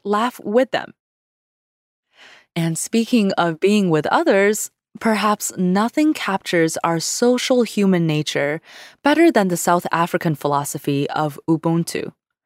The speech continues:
This term from the Zulu language can be generally translated as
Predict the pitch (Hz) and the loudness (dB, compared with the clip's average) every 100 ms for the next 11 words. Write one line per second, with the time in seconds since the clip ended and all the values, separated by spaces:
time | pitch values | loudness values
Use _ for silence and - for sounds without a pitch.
0 | - - - - 202 - 220 190 185 175 | -20 -20 -12 0 2 2 2 2 2 0
1 | 175 156 151 202 214 190 160 151 151 - | 2 2 2 2 4 2 0 2 0 0
2 | - 190 180 170 170 - 262 285 277 - | -2 0 0 -2 -4 -2 0 2 0 0
3 | 202 180 175 165 156 - 147 147 - | -2 0 0 0 0 0 -2 -2 -4